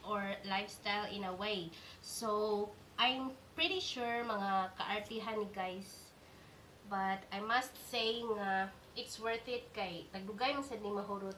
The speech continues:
di ba? Thank you sa promotion sa Shopee. This is not sponsored, by the way.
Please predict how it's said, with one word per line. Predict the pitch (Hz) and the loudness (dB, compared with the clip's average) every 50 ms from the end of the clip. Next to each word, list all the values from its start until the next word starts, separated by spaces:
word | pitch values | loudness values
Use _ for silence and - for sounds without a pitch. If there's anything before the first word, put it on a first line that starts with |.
| - | -8
di | - 185 175 | -12 -14 -10
ba? | 175 175 175 175 190 202 - - - - - - - - - - - - | -6 -4 -4 -4 -4 -6 -10 -16 -18 -18 -18 -16 -18 -18 -18 -18 -18 -2
Thank | - 302 381 392 392 - - 302 | 2 4 4 4 2 -2 -2 0
you | 311 302 294 302 302 302 302 302 | 2 4 4 4 4 2 2 0
sa | 294 - - 269 233 220 214 208 208 208 202 202 208 | -2 -4 2 4 6 8 8 8 8 6 4 2 2
promotion | - 226 220 226 226 240 262 - - 277 254 254 262 | 0 0 2 4 4 4 2 0 -2 -4 -4 -6 -6
sa | - 262 262 | -6 -6 -6
Shopee. | 262 - - 220 190 196 - - - 214 208 208 196 | -6 -2 0 2 0 0 0 -4 -10 -10 -8 -6 -4
This | 240 262 302 | -4 -4 -4
is | 294 294 294 | -6 -2 2
not | 277 269 269 | 2 2 2
sponsored, | - - - 220 226 226 240 - 247 226 214 202 190 | 0 0 2 2 2 2 0 -4 -4 -4 -6 -2 -2
by | 196 190 208 196 202 | -2 -2 0 -2 -2
the | 202 | -4
way. | 190 185 175 175 170 165 | -4 -4 -6 -6 -6 -8